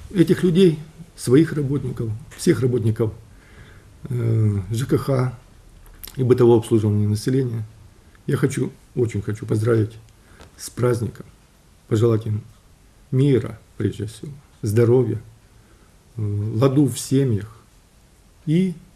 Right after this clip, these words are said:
достатка. Потому что все мы кормим своих,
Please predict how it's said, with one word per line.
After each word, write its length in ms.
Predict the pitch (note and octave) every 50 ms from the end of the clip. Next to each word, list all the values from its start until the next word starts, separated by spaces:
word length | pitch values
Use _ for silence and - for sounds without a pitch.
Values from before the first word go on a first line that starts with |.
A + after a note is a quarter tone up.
| _ _ _
достатка. 440 | - A#2+ - - - G2+ - - - - - - - _ - - - _ _ _ - - - - -
Потому 180 | - A2+ A2
что 200 | - - G#2+ G#2+ - - - - _ _ _ - - _ _ _ - - _ _ -
все 240 | - - F#3 F#3
мы 200 | F3 C3 G#2+ G2+ A2 - - - _ _ _ -
кормим 320 | - C#3 C#3+ D3+ C#3 C3 -
своих, 380 | - B2 A#2+ B2 A#2 A#2 -